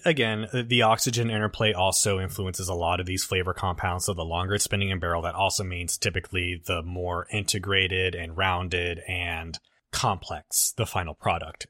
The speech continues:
is going to be. And then after it's been in cask for whatever time the producer wants,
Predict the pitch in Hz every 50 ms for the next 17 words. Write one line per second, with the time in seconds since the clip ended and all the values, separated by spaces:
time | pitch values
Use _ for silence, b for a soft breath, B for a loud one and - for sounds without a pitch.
0 | _ - 113 95 90 - - 90 80 78 76 73 - 87 80 80 78 78 - _
1 | _ _ _ _ _ _ _ _ _ _ _ _ _ _ - 147 151 156 156 156
2 | 147 147 143 - - 131 135 - 147 139 139 139 139 139 - _ - 127 127 -
3 | - 131 123 120 - - - 135 143 143 - - - - - - - - 127 127
4 | 127 117 120 113 120 120 117 107 - 113 110 110 110 104 - - 104 107 101 -
5 | 117 104 104 104 107 104 104 - - - - - -